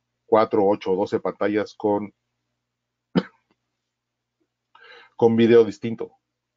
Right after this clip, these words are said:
con un solo procesador, de, con, con, básicamente con dos, eh, F X cuatro y un, y un, y un player de,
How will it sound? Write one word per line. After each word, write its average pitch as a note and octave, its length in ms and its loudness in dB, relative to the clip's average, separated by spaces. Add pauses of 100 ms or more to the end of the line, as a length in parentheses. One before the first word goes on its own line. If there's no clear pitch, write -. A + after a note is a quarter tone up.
(880)
con A2+ 200 -4
un A2+ 60 -4
solo A#2 200 4
procesador, G2+ 520 -2
de, - 120 -16 (560)
con, G#2+ 300 -8
con, A2 260 -8 (320)
básicamente C3+ 540 0
con A#2 160 0
dos, A#2 320 2
eh, A2 160 2
F A2+ 140 -2
X G2 120 -10
cuatro A#2+ 320 0
y G#2 80 -2
un, G2+ 340 -8
y G2 100 -14
un, F#2 600 -12 (440)
y G2+ 100 -10
un F#2+ 120 -8
player G2 440 2
de, F2 500 -2